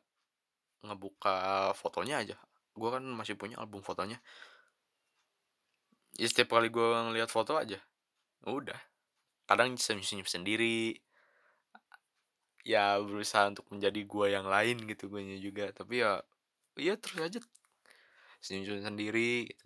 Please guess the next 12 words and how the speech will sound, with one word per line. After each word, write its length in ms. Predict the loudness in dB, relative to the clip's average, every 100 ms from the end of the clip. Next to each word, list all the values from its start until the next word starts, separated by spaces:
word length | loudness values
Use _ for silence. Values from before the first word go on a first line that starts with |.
| -20
kan. 100 | -20 -20 _ 0 0 0 _ _ _ _ _ _ _ _ _ _ _ -8
Kadang 240 | -2 0
malu 160 | 2 0
juga. 400 | -2 2 4 8
<laughs> 1800 | 6 8 4 4 -10 -12 -16 -18 -20 -20 _ _ _ -20 -20 _ _ _ -4
Dan 120 | 0
makin 240 | 4 4
kesini 240 | 2 0 -2
makin 320 | -4 -4 -4
nyadar, 260 | -4 -6 -8
anjing. 840 | -10 -8 -8 -12 -8 -4 -2 -4 -10 -20 _ _ _ _ _ _ _ _ _ _
Gua 80 | _